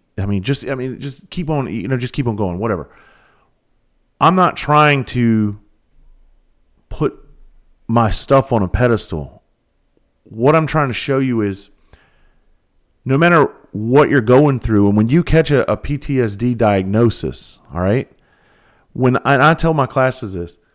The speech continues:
I remember when I was diagnosed, I was ashamed. I, I felt like I had something to be ashamed of. I felt like I wasn't a man anymore. I felt like I'd been stripped of all of that, and I was told that, "Well, now you're a weak bitch." And I felt like that's what that meant.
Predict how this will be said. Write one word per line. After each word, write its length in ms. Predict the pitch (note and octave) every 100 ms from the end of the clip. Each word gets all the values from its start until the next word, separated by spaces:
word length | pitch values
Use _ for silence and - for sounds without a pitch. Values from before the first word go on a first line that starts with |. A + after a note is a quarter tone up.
| _ _ _ _
I 60 | -
remember 280 | D3 G3 G3+
when 120 | F3
I 60 | D3+
was 120 | B2+
diagnosed, 640 | A2+ A#2+ A#2+ A2 G2+ - -
I 120 | A#2
was 160 | A2+
ashamed. 520 | F#2+ - A#2 G2 F2 F2+
I, 140 | A2
I 180 | A2+ A#2
felt 240 | - D#3 C#3
like 140 | C3
I 40 | A2+
had 160 | A2+
something 220 | - A#2
to 60 | G#2
be 160 | G#2 F#2+
ashamed 400 | - G2+ G2 F2+
of. 100 | F#2
I 40 |
felt 200 | - B2
like 160 | G#2+ G#2
I 40 |
wasn't 340 | F#2+ G#2 G2+
a 40 | F2+
man 380 | F#2 F#2+ F#2+ F2+
anymore. 400 | F2 E2+ D#2+ E2
I 80 |
felt 220 | F#2+ A2+ D#2+
like 120 | G2+
I'd 120 | F#2+
been 120 | E2
stripped 400 | D#2 - G#2 -
of 60 | F2
all 180 | E2+ E2+
of 100 | E2+
that, 200 | E2+ -
and 80 |
I 80 | F#2
was 160 | F#2 F2
told 300 | - G2 F2+
that, 180 | E2 -
"Well, 160 | F#2+
now 160 | F#2 F#2
you're 220 | F2+ F2+
a 40 |
weak 340 | D#2 F2+ F#2 F#2
bitch." 400 | F#2 E2+ - -
And 120 | F2
I 120 | A#2
felt 480 | - - C#3 C#3 -
like 320 | G2+ G2 F2 F#2
that's 320 | G#2 - -
what 180 | F2+ F#2
that 200 | F2 E2
meant. 300 | F2+ D#2